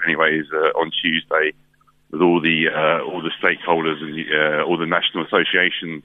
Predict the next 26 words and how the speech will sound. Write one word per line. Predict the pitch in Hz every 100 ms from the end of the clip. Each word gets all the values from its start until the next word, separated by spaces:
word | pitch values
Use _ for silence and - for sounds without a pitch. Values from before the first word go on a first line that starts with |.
| _ _ _ _ _
and | 87
they're | 92
gonna | 87
discuss, | 80 - - 90 - - 78
uh, | 78 76 78 73 _ _ _ _
Euro | 95 90 87
twenty | - 95 76 -
twenty, | - 85 82 78 80
and | 78
I |
think | - 90
the | 73
likelihood | 78 82 78 85 76
is | 69
that | 69
is | 71
gonna | 73 69
get | 65
postponed | 80 - 85 73 71
basically | 73 71 - 73 -
for | 73
a |
year, | 76 78 73 - _ - - _ _ _
and, | 76 76 76 78
uh, | 78 78 80
whether, | 85 101 98